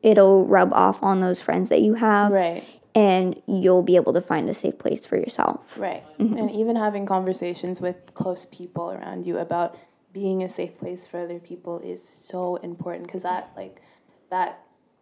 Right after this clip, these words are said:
Speaker 2: those conversations will move to other places and, you know, it'll kind of,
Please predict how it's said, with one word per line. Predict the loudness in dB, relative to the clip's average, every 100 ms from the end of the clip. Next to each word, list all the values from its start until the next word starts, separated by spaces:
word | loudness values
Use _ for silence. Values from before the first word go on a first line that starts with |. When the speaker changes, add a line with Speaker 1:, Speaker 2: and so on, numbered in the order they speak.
| _
Speaker 2:
those | -2 -2 0
conversations | -4 -4 -6 -6 -6 -8 -6
will | -6 -6 -8 _ -10
move | -8 -6 -6 -8 -14
to | -10 -8 -4
other | 0 0 0
places | 0 -2 -6 -10 -10 -10
and, | -10 -10 -12 -18 _ -6
you | -4
know, | -2
it'll | -2 -6
kind | -8 -8
of, | -8